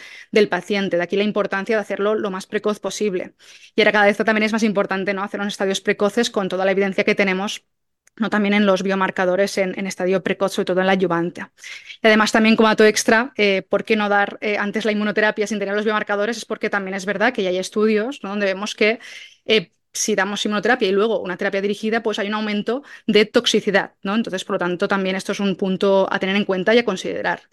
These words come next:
Así que yo creo que en conclusión, ¿no? Un despistaje precoz de los biomarcadores, tanto ahora en estadio avanzado como ahora con la nueva evidencia en estadio precoz,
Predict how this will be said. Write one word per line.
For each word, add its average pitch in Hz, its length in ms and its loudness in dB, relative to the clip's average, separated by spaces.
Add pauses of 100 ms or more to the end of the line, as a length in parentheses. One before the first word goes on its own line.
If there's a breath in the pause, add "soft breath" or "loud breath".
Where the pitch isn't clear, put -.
(360 loud breath)
Así - 140 -6
que 202 60 4
yo 190 40 4
creo 202 120 6
que 220 40 4
en 220 60 2
conclusión, 208 600 4
¿no? 196 240 -2
Un 208 120 -6
despistaje 208 480 -2
precoz 208 420 0
de 208 80 0
los 196 80 0
biomarcadores, 202 960 -4
tanto - 480 -2 (100)
ahora 190 320 2
en 202 60 0
estadio 208 220 4
avanzado 202 400 2
como 220 240 0
ahora 202 300 -2
con 190 100 -4
la 185 60 -2
nueva 196 120 -2
evidencia 196 580 -4
en 190 100 -8
estadio 196 440 2
precoz, 214 500 0